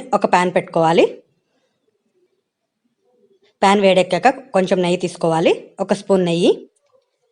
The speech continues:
ఈ నెయ్యి అంతా కరగాలి. ఇప్పుడు నెయ్యి కరిగాక ఇందులో జీడిపప్పు, కిస్మిస్ వేసి వేయించుకోవాలి. బయట షాపుల్లో లాగా భోజనాల్లో పెట్టినట్టు కావాలనుకుంటే కొంచెం బాదం, పిస్తా కూడా వేసుకోవచ్చు.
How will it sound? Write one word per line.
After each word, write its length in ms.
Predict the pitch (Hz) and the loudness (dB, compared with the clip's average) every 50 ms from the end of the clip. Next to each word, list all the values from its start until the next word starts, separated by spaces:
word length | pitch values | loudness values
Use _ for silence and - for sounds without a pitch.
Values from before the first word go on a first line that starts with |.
| _ _ _ _ _ _ _ _ _ _ _ _ _ _ _ _ _ _ _ _ - | _ _ _ _ _ _ _ _ _ _ _ _ _ _ _ _ _ _ _ _ 2
ఈ 40 | 214 208 | 4 4
నెయ్యి 140 | 196 185 190 | 4 4 4
అంతా 140 | 185 180 214 202 | 2 2 0 2
కరగాలి. 380 | 202 180 160 156 165 160 185 311 453 - - - _ _ _ _ _ _ _ _ _ _ _ _ _ _ _ - | 2 0 0 0 0 0 0 -2 -4 -4 -10 -20 _ _ _ _ _ _ _ _ _ _ _ _ _ _ _ -8
ఇప్పుడు 180 | 196 196 214 196 | -2 0 2 4
నెయ్యి 160 | 196 190 214 - 214 | 4 4 4 4 2
కరిగాక 320 | 180 170 180 170 165 - 330 440 - - _ _ _ _ _ _ _ _ _ _ _ _ _ _ - - - - _ _ _ _ _ _ _ 190 | 2 2 2 0 0 0 -2 -2 -4 -10 _ _ _ _ _ _ _ _ _ _ _ _ _ _ -20 -20 -20 -20 _ _ _ _ _ _ _ -2
ఇందులో 180 | 190 180 190 233 214 | 0 2 2 2 2
జీడిపప్పు, 440 | 180 202 190 196 202 196 196 - - 285 277 - | 2 2 2 2 2 0 0 0 -4 -4 -4 -4
కిస్మిస్ 300 | 190 - 196 190 190 - | -6 -4 -4 -4 -2 -2
వేసి 180 | 180 175 180 - 277 | -2 -2 0 0 0
వేయించుకోవాలి. 640 | 214 185 180 175 - - - 170 165 165 170 247 392 - - - _ _ _ _ _ _ _ _ _ _ _ _ _ _ _ _ _ _ _ _ _ _ _ _ _ _ - 196 | 0 0 0 -4 -4 -4 -2 -2 0 2 2 2 0 -2 -6 -16 _ _ _ _ _ _ _ _ _ _ _ _ _ _ _ _ _ _ _ _ _ _ _ _ _ _ 0 2
బయట 140 | 202 208 202 202 - | 2 2 2 2 2
షాపుల్లో 360 | 214 190 185 196 202 202 196 196 | 2 2 2 2 4 4 4 4
లాగా 220 | 196 190 185 220 226 190 - - _ _ _ _ _ _ _ - - - _ _ _ - 196 | 4 2 4 2 2 2 0 -10 _ _ _ _ _ _ _ -20 -20 -20 _ _ _ 0 4
భోజనాల్లో 380 | 202 202 196 202 214 202 208 208 202 | 4 4 6 4 4 4 4 4 2
పెట్టినట్టు 300 | 190 185 185 180 180 - | 2 0 0 -4 0 2
కావాలనుకుంటే 500 | 185 175 175 175 175 170 - 185 196 381 415 - | 4 4 4 2 0 0 -2 -2 -2 -2 -2 0
కొంచెం 200 | - 196 196 196 185 185 | 0 0 0 0 2 2
బాదం, 220 | 175 180 180 208 214 202 | 2 4 2 2 0 -2
పిస్తా 220 | 185 170 - 190 170 - | -2 -2 0 0 0 2
కూడా 140 | 175 185 220 202 | 4 2 4 4
వేసుకోవచ్చు. 500 | 175 - - - 165 156 156 - - 330 | 2 0 -2 -6 -6 -6 -4 -4 -4 -4